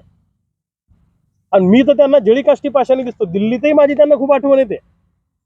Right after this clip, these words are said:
कुठेही कोणी भेटलं की माझी आठवण ते करतात.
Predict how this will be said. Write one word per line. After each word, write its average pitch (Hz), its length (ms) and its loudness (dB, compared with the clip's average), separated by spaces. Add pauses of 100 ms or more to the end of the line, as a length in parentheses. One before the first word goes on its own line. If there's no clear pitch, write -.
(760)
कुठेही 302 280 4
कोणी 285 280 2
भेटलं 254 280 2
की 294 80 -2
माझी 285 200 2
आठवण 262 300 -2
ते 262 60 -2
करतात. 220 300 -4